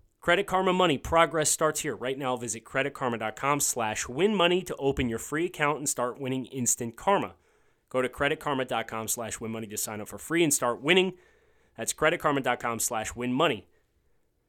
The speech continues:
Instant Karma is sponsored by Credit Karma. No purchase necessary. Exclusions and terms apply. See rules. Banking services provided by M V B Bank Incorporated, member F D I C.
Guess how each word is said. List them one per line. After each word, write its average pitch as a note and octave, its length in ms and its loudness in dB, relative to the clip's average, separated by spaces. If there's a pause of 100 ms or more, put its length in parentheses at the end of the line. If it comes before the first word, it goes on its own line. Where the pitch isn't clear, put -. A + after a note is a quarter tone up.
(140)
Instant D#3 340 2
Karma D3 240 2
is C3+ 60 4
sponsored C3+ 380 2
by A#2 100 0
Credit D#3 300 0
Karma. D3 200 2
No C3+ 220 2
purchase D3 480 -2
necessary. B2+ 580 -2
Exclusions B2+ 600 -4
and A2+ 120 -8
terms A2+ 240 -6
apply. C#3 300 0
See C3+ 220 -4
rules. B2 320 -4
Banking C#3 400 -2
services B2 480 -6
provided A2 360 -8
by G#2 220 -10
M B2 180 -10
V A#2 140 -8
B G#2+ 160 -12
Bank A2 300 -10
Incorporated, C#3 600 0
member A2 300 -4
F G#2 160 -10
D G#2+ 100 -12
I G2+ 100 -10
C. F3 300 -2